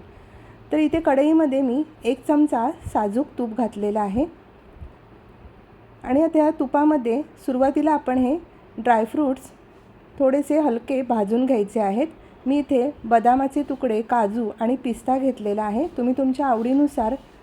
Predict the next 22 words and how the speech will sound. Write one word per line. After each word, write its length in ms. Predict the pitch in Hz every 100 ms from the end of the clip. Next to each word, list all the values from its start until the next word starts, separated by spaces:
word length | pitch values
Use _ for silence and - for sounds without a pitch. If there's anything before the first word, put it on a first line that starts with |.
| - -
ड्रायफ्रूट्स 520 | - 220 202 247 254 240
घेऊ 220 | 233 220
शकता. 440 | 226 208 - 202 - - -
हलके 360 | 254 277 277 311
मंद 360 | 302 285 294 302
असे 240 | 277 262
आपल्याला 400 | 233 226 220 226
हे 220 | 233 285 - - - - - - - - - 220
भाजून 400 | 233 202 262 294
घ्यायचे 380 | 285 190 190
आहेत 100 | 269 349 - - - - -
आणि 160 | 226 247
इथे 200 | 240 277
मी 220 | 294 294
हे 60 | 285
काढून 440 | 294 240 214 247
घेतलेत 380 | 262 202 202 202
एका 200 | 196 208
प्लेटमध्ये 640 | 208 226 240 254 202 196 247 - - -
आणि 120 | 240 262
त्यानंतर 500 | 285 294 302 285 269
परत 280 | 269 262